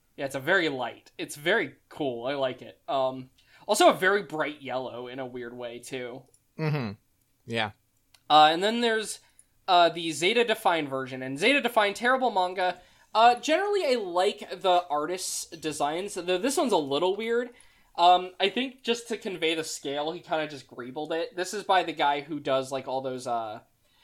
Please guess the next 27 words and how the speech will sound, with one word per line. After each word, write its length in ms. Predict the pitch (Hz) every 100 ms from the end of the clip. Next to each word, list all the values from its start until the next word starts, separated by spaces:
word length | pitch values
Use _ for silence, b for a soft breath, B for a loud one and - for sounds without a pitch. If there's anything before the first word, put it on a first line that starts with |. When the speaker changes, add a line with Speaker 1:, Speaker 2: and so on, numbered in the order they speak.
| b -
Speaker 1:
Z-, 220 | 226 294
Zeta 240 | 233 302 294
Defiant's 520 | 294 240 220 220 202
artwork 440 | 165 165 180 175
is 120 | 151 135
done 220 | 156 156
by 120 | 156
the 60 | 151
guy 200 | 143 143
who 100 | 156
does, 200 | 139 135
like, 260 | 135 131 -
the, 200 | 135 135
um, 300 | 127 123 113
really 240 | 143 139 131
cool 220 | 156 135
Master 420 | 123 127 - 151
Archive 440 | 139 139 147 143
books 480 | 160 151 - - - _ _ _ _ _ 160
that 380 | 143 135 - -
sometimes 360 | 165 147 139
I've 100 | 139
brought 160 | 143 143
up 140 | 143
on 100 | 143
the 60 | 143
show. 380 | - 156 156